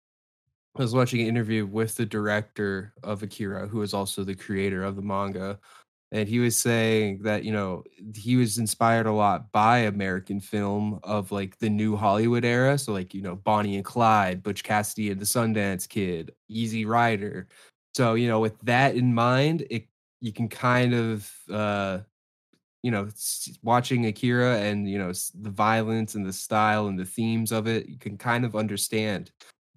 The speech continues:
how it was sort of also inspired by those American films, which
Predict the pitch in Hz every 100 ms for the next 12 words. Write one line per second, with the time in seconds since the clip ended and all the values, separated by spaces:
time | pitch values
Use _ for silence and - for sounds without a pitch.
0 | _ 107 101 101 92 104 90 98 95 -
1 | 107 98 98 98 - 98 92 - 101 95
2 | 95 98 104 113 104 87 95 101 95 92
3 | 95 92 92 98 104 101 92 107 110 -
4 | - 127 127